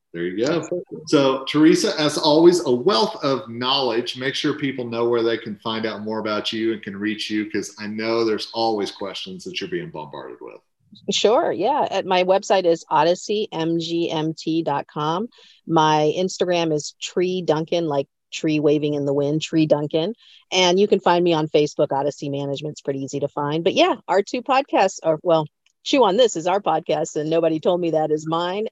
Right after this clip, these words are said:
Speaker 2: And Kevin's on there. You're on there all the time, uh,
Speaker 1: Well
Speaker 2: for Nobody Told Me That too. So I appreciate you guys would check that out and, um, let me know. Any feedback is appreciated.
Speaker 1: Yeah, Teresa and I like to hang out together, to be honest, just, uh, you know, even when we're not talking dentistry stuff.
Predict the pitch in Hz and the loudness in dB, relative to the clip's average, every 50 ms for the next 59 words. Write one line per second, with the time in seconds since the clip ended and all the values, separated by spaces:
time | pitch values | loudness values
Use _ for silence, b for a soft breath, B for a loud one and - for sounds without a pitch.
0 | - 160 160 160 160 160 160 160 - 226 208 190 190 175 165 165 147 147 151 147 | -2 -2 0 0 0 0 -2 -2 0 0 0 2 2 -2 -2 -2 -2 -2 -2 -4
1 | 156 156 156 156 135 170 196 208 180 156 156 151 151 143 143 143 139 - - - | -4 -4 -4 -4 -4 -2 0 0 0 0 -2 -2 -4 -4 -6 -6 -8 -10 -12 -14
2 | - 135 139 139 139 - b b b b b b b - 143 160 165 151 143 170 | -12 -12 -12 -14 -16 -20 b b b b b b b -4 2 2 4 4 4 2
3 | 156 151 151 147 151 151 143 - - 160 147 143 143 143 151 135 127 - - - | 4 4 4 2 2 0 -4 -4 -2 -2 -2 0 -2 -4 -4 -6 -6 -8 -6 -6
4 | 156 147 151 147 - - - 147 143 143 143 143 _ _ - 160 175 165 202 208 | -4 -4 -4 -6 -8 -4 -4 -2 -2 -2 -6 -8 _ _ -4 0 2 4 4 2
5 | - 277 269 - - 285 262 220 247 233 247 233 226 - 214 226 202 202 _ - | 2 0 -2 0 2 2 2 2 2 2 2 2 2 2 2 0 0 0 _ -10
6 | - - 214 220 - 208 202 190 190 185 190 277 349 415 220 190 190 185 156 175 | -2 -2 0 2 4 2 4 4 6 4 4 4 4 2 0 0 -2 -4 -4 -2
7 | 185 180 180 175 175 185 175 175 190 - 208 208 202 196 202 240 285 - - 202 | -2 -2 -2 -2 -2 -4 -2 -4 -2 -2 -2 -2 0 0 0 0 -2 -2 -2 -2
8 | 202 220 214 - 226 226 220 226 226 - 233 226 - 202 - 254 285 - - - | -2 -2 -2 -4 -6 -2 0 0 0 0 0 -2 -2 -4 -6 -6 -8 -6 -4 -4
9 | 214 170 - 80 - _ _ _ _ _ _ _ _ - 135 127 - - 160 180 | -4 -4 -6 -12 -18 _ _ _ _ _ _ _ _ -4 -4 -4 -2 0 2 2
10 | 185 180 226 190 156 139 127 123 123 117 117 107 110 110 107 107 98 98 95 - | 2 0 -2 -4 -2 -2 0 0 -2 -2 -4 -6 -8 -8 -6 -6 -8 -8 -10 -12
11 | - 101 87 85 90 90 90 95 95 92 92 95 98 98 - - 123 113 - - | -12 -10 -10 -8 -8 -8 -6 -6 -6 -6 -6 -8 -10 -10 -8 -6 -6 -6 -6 -4
12 | - 127 113 113 117 117 117 117 117 127 131 127 123 120 117 110 113 110 110 110 | -6 -4 -4 -2 -2 -2 -2 0 0 0 0 -2 -4 -6 -4 -2 -2 -2 -2 -4
13 | 107 - - 101 95 - 101 98 92 95 90 90 90 - - 95 87 - - - | -10 -12 -12 -12 -12 -10 -10 -10 -8 -8 -10 -10 -12 -10 -8 -8 -10 -10 -10 -12
14 | 87 82 82 | -12 -14 -14